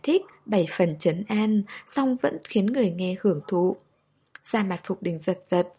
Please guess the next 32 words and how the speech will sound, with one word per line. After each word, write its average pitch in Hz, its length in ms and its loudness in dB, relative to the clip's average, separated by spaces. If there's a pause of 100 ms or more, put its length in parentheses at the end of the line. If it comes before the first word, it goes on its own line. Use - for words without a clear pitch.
(180)
trong 277 220 -4
lòng 185 200 0
thấy 190 220 -4
thế, 202 340 0 (260)
nhưng 220 300 2
trên 208 300 -2
mặt 175 140 -4 (120)
vẫn - 140 -2
là 294 300 -2
vẻ 190 100 0 (140)
nghiêm 196 240 2
nghị. 175 360 0 (380)
Dù 240 240 2
sao 254 420 -2
mọi 233 200 -2
người 175 260 0
phía 185 180 0 (160)
dưới 180 260 2 (280)
đều 175 360 0
đang 196 260 -2
nhìn. 160 380 -2 (720)
Chàng 175 320 0
gật 180 220 2
đầu 160 300 -2
với 165 160 0
một 220 280 0
bên. 202 360 2 (1080)
Trưởng 196 220 6
sử 170 360 2
phủ 185 200 0
Hãn 208 240 -2
Hải 170 380 -2